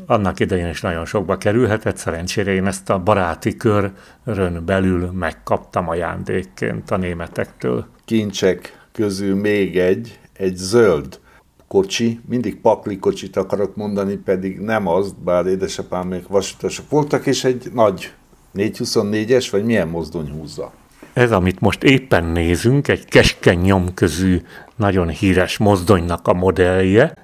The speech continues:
Speaker 1: a négyszázkilencvenes sorozatú, ami Magyarországon a Ganz Mávag által gyártott egyik legnagyobb sorozatú mozdony volt,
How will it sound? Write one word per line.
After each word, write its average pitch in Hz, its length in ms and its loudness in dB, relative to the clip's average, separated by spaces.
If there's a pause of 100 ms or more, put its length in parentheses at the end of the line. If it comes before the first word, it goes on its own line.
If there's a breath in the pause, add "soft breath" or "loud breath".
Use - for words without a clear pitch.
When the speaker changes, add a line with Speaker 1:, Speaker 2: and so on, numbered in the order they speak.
Speaker 1:
a 107 120 4
négyszázkilencvenes 95 1160 2
sorozatú, 107 600 2
ami 92 200 0
Magyarországon 117 1300 4 (460 loud breath)
a 92 160 0
Ganz 107 440 4
Mávag 95 500 0
által 95 540 -2
gyártott 92 640 -2
egyik 95 400 -2
legnagyobb 104 840 2
sorozatú 87 720 -2
mozdony 87 640 0
volt, 131 600 2